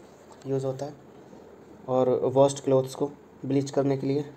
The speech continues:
as an oxidizing agent भी इसे यूज़ किया जाता है, ठीक है, बहुत सारी केमिकल इंडस्ट्रीज़ में। डिसइंफेक्टेंट ड्रिंकिंग वाटर,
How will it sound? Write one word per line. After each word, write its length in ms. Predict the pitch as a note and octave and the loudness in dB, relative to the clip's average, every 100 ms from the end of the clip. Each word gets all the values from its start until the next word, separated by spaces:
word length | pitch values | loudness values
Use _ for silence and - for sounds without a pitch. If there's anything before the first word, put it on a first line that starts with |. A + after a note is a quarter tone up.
| - - | -8 2
as 160 | C3+ | 4
an 80 | D3+ | 4
oxidizing 500 | C#3 C3+ C3+ C3 C#3 C3 | 0 0 2 4 4 2
agent 180 | C3 C3+ | 2 0
भी 120 | C#3 | -2
इसे 180 | C3+ C3 | -2 0
यूज़ 200 | B2+ B2+ | 0 0
किया 120 | B2+ | 0
जाता 240 | A#2+ A#2 | 0 -4
है, 80 | B2 - - | -10 -12 -16
ठीक 120 | - | -8
है, 100 | D3 - - - - | -8 -8 -20 -20 -4
बहुत 180 | C3+ C3 | -2 2
सारी 180 | C3 | 2
केमिकल 320 | C3+ C3 C3 C3 | 2 0 2 0
इंडस्ट्रीज़ 440 | C3 C3 C3+ C3+ | -2 -4 -6 -4
में। 120 | D3+ - - - - - - - | -6 -8 -18 -20 -20 -20 -20 2
डिसइंफेक्टेंट 600 | C3+ D3 C#3+ C#3 C3+ D3 | 2 4 2 0 2 2
ड्रिंकिंग 300 | C#3 C#3 C#3 | 2 2 2
वाटर, 240 | B2 B2 | 2 0